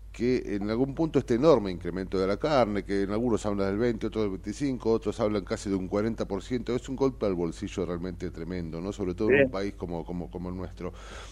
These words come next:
Speaker 2: Claro.
Speaker 1: Está motivado no solo por la incertidumbre económica, no solo por la incertidumbre que tiene que ver con las paso, sino también por el problema de, del, del do-, del dólar agro, por el maíz, ¿no? Que... Bueno, como todos sabemos, el maíz es elemental y de alguna forma también es indispensable en la producción de carne, ¿no?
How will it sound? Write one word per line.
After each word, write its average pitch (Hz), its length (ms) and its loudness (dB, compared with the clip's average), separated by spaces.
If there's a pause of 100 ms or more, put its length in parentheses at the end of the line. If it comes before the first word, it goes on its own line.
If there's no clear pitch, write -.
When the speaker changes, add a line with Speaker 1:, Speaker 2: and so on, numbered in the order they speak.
Speaker 2:
Claro. 170 180 10
Speaker 1:
Está 180 160 10
motivado 175 460 10
no 151 120 6
solo 190 280 0
por 101 160 -2
la 98 60 0
incertidumbre 104 560 -2
económica, 110 720 2
no 107 160 -2
solo 113 300 0
por 92 160 -2
la 90 80 -2
incertidumbre 95 760 -2
que 92 80 -4
tiene 95 220 -2
que 90 80 -4
ver 95 100 -2
con 92 140 -6
las 92 100 -8
paso, 135 300 -4
sino 123 240 -2
también 135 460 0
por 110 220 0
el 107 140 -4
problema 117 460 0
de, 110 180 2
del, 92 320 -2
del 92 200 -4
do-, 107 200 0
del 101 240 -2
dólar 123 380 4
agro, 120 420 4
por 95 140 0
el 95 120 0
maíz, 131 380 0
¿no? 110 240 0
Que... - 400 4 (320)
Bueno, 110 300 2
como 82 160 -8
todos 107 180 -2
sabemos, 110 380 -2 (400)
el 92 140 -2
maíz 90 300 -2
es 95 200 -6
elemental 82 580 -2
y 76 140 -4
de 78 80 -10
alguna 82 240 -6
forma 90 240 -8
también 87 240 -6
es 87 120 -10
indispensable 85 560 -6
en 98 80 -4
la 90 60 -4
producción 90 380 -6
de 101 100 -4
carne, 85 380 -2
¿no? 151 180 -10